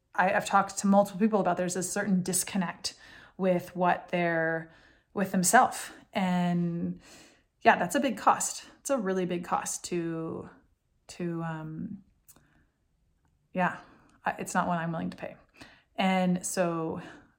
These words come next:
eating really well is the sustainable way to really gain focus.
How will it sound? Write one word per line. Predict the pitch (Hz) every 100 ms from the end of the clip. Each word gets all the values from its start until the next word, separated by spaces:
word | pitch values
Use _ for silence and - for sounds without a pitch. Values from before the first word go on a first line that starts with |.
| _ _ _ _ _ _ _ _ _ _ _
eating | 240 254 220 180 185 294 285 - - _ _ -
really | 185 208 208 190
well | 180 170 175 247 285 - _ _ _ _ _ -
is | 220 233 220
the | 196 202 196 196 190 190
sustainable | - 202 - - 214 208 208 202 185 180
way | 180 175 170
to | 175 -
really | 170 170 170 170
gain | 165 165 160 156
focus. | 156 170 165 185 - -